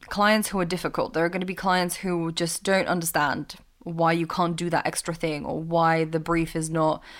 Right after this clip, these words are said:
you know, being fulfilled. Or they're gonna be, sometimes there are going to be coaches and, and, you know, mentees that are not,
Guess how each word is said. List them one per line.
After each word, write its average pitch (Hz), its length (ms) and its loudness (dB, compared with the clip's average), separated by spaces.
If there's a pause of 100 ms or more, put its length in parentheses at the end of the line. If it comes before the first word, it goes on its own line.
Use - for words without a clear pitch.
(120)
you 175 80 -2
know, 151 200 0 (220)
being 165 220 0
fulfilled. - 540 -4
Or 156 360 0 (420)
they're 180 120 0
gonna 190 180 2
be, 180 360 -2 (360)
sometimes 208 440 2
there 175 100 4
are 170 40 0
going 175 180 0
to 175 60 -4
be 165 400 0 (160)
coaches 185 460 0
and, 160 320 0
and, 165 340 -2
you 180 100 -4
know, 156 140 0
mentees 175 640 -2
that 160 140 0
are 165 100 2
not, 170 360 2